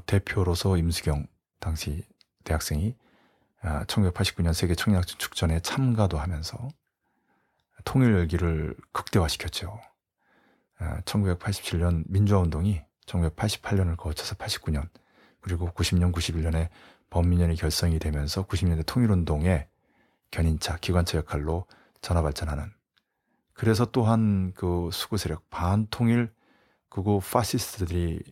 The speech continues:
이 집중적으로 전대협 한총련을 탄압했고요. 또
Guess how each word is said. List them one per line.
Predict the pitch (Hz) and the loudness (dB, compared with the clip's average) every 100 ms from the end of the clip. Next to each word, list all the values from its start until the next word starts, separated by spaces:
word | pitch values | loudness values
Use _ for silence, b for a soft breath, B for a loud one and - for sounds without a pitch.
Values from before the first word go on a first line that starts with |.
| - | -10
이 | 90 73 | -8 -6
집중적으로 | - - 131 117 113 85 80 87 127 b b b b _ | -6 0 2 4 2 0 -4 -6 -8 b b b b _
전대협 | - 82 78 78 _ _ | -4 0 0 -4 _ _
한총련을 | - 104 - 90 78 71 - 90 98 | -10 -6 -2 -2 -2 -4 -4 -4 -2
탄압했고요. | - 110 - - - 78 147 b b b b b _ | -2 -2 -2 -4 -4 -6 -6 b b b b b _
또 | - 82 80 82 - | -2 0 2 -2 -6